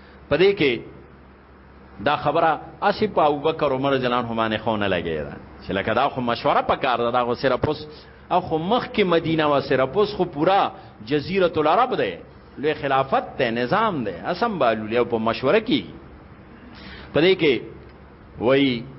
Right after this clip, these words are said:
ابوبکر صدیق رضی الله عنه، عمر رضی الله عنه وی، وی ما داسې ځان اوچتو، ما چې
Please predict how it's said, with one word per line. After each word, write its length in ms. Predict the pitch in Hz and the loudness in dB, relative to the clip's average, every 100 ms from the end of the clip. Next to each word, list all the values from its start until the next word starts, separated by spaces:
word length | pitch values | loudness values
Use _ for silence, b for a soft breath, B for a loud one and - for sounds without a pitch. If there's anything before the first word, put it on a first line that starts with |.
| - | -10
ابوبکر 560 | 107 123 139 175 170 143 | -2 -2 0 0 2 0
صدیق 420 | 135 135 156 165 | 0 0 2 2
رضی 240 | 135 120 123 | 2 2 2
الله 120 | 135 | 2
عنه، 420 | 139 117 110 104 - - - - - 117 | 0 2 2 0 -4 -16 -20 -20 -8 -2
عمر 220 | 147 165 | 2 2
رضی 180 | 151 147 | 4 4
الله 160 | 160 160 | 4 2
عنه 120 | 139 | 2
وی، 220 | 151 185 | 4 4
وی 180 | 170 131 | 4 4
ما 160 | 135 143 | 2 2
داسې 540 | 147 131 147 127 - 117 | 2 2 0 -2 -6 -2
ځان 160 | 139 | 0
اوچتو، 400 | 143 131 135 170 | 0 0 0 2
ما 180 | 175 165 | 2 0
چې 240 | - 139 | 2 2